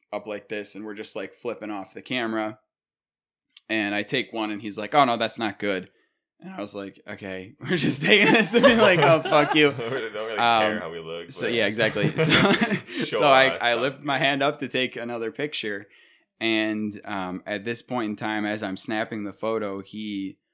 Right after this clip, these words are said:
Speaker 1: lurches over my shoulder and licks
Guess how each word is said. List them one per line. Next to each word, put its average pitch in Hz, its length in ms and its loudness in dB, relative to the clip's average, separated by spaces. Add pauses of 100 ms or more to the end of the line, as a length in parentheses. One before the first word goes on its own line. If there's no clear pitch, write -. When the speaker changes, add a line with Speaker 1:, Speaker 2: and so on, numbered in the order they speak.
(280)
Speaker 1:
lurches 110 760 -4 (120)
over 107 340 -4
my 92 180 -6
shoulder 95 640 -6 (760)
and 87 560 -8 (600)
licks 101 840 -6